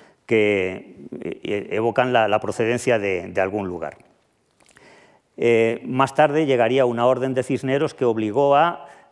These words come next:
fijar los apellidos y que los descendientes tuvieran el apellido de, del padre. Y, de hecho, varios de los hijos de Lebrija,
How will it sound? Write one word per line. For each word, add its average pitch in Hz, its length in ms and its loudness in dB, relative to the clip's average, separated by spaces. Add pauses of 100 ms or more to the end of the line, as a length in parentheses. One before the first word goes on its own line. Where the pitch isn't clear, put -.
fijar 135 480 0
los 127 180 -2
apellidos 139 560 0
y 139 60 -2
que 123 140 -2
los 104 180 0
descendientes 107 800 -4
tuvieran 110 360 -2
el 101 80 -6
apellido 101 420 -4
de, 95 260 -6
del 104 260 -8
padre. 117 320 -2 (720)
Y, 117 120 -2
de 117 120 2
hecho, - 460 -2 (200)
varios 127 360 2
de 120 100 0
los 117 180 -2
hijos 110 300 -4
de 120 420 -2 (440)
Lebrija, 123 760 0